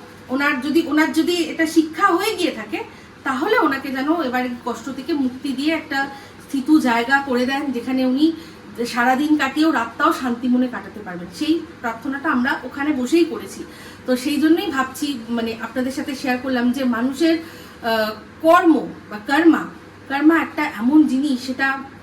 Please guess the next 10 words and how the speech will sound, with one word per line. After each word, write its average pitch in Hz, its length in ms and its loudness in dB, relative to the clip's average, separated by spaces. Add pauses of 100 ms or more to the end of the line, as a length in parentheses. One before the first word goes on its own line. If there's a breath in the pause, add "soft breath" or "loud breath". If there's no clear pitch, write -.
(680)
তাড়িয়ে 285 300 2
তাড়িয়ে 302 240 0
ভাবে। 240 240 -2
আপনি 320 420 0
এখন 370 300 -4
এই 359 120 2
মুহূর্তে 330 380 4
যে 339 160 2
জিনিসটা 320 400 4
করছেন, 320 400 -2